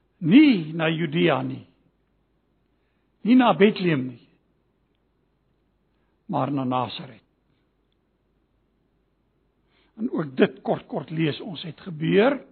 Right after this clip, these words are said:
En dis mos 'n frase in Matteus, "sodat vervul sou word." Lees gerus Matteus aandagtig deur. En dan maak jy 'n aantekening elke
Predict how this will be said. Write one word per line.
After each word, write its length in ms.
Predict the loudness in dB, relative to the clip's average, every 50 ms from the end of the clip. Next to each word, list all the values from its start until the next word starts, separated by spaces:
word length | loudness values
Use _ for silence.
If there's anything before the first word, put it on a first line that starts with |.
| _ _ _ _ _ _ _ _ _ _ _ _ _ _ -10
En 100 | -6 -4
dis 180 | -4 -4 -4
mos 180 | -2 -4 -4 -4
'n 80 | -4 -8
frase 540 | -4 -2 0 2 2 2 0 -2 -6 -8 -6
in 100 | -4 -4
Matteus, 540 | -4 -4 -6 -8 -8 -8 -8 -8 -8 -12 -16 _ _ _ _ _ _
"sodat 960 | -18 -14 -8 -2 2 4 6 6 6 4 2 0 0 0 0 0 -2 -10 -20 -14 -8
vervul 800 | -6 -6 -6 -6 -12 -16 -20 -16 -8 -6 -6 -6 -6 -10 -14 -16 -20 _
sou 460 | -20 -18 -16 -14 -12 -12 -14 -14 -16 _ _ _ _ _ _ _ _
word." 340 | -16 -10 -10 -10 -10 -12 -20 _ _ _ _ _ _ _ _ _ _ _ _ _ _ _ _ _ _ _ _ _ _ _ _ _ _ _ _ -6
Lees 340 | 2 6 6 6 6 4 0
gerus 380 | -4 -2 0 0 -2 -4 -6
Matteus 480 | -10 -10 -10 -6 -4 -2 -2 -2 -2 -4
aandagtig 840 | -8 -8 -6 -8 -8 -4 -2 -2 -2 -2 -4 -16 -18 -18 -18 -18
deur. 280 | -18 -16 -16 -18 _ _ _ _ _ _ _ _ _ _ _ _ _ _ _ _ _ _ _ _ _ _ _ _ _ _ _ _ _ _ _ _ _ _ _ _ _ _
En 100 | -10 -6
dan 180 | -4 -2 0 0
maak 320 | 0 0 0 0 -2 -2
jy 160 | -2 -2 0 0
'n 240 | -2 -2 -4 -8 -10
aantekening 680 | -8 -6 -6 -6 -4 -4 -6 -6 -6 -6 -6 -6 -6 -6
elke 600 | -2 0 0 2 2 0 0 -4 -6 -14 -18 -20